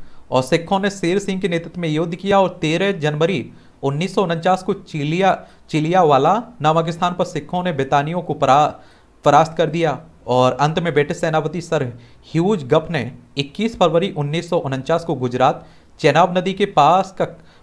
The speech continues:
पास का कस्बा नामक स्थान पर सिखों का, को निर्णायक युद्ध में परास्त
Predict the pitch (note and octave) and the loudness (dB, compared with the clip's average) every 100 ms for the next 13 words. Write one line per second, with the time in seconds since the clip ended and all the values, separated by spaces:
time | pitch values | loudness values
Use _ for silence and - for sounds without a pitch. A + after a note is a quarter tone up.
0 | - D3 D#3+ F3+ D3+ D3 D#3 C3+ D3 D#3+ | 2 2 2 -2 -4 -2 0 2 0 -2
1 | D#3 - E3 E3+ E3 D3+ C#3+ - - G3 | -6 -4 -2 -2 -4 -8 -10 -10 -6 -4
2 | G3 C#3+ D#3+ - - _ _ - - - | 0 0 -2 -8 -20 _ _ -20 -20 -20
3 | _ - E3 C#3+ C#3 C#3+ E3+ - - D3 | _ 0 2 4 4 6 4 2 -4 -2
4 | D#3+ D#3+ E3 D#3+ D#3 - C3 C3 D3+ | 0 0 -2 0 -2 0 4 4 4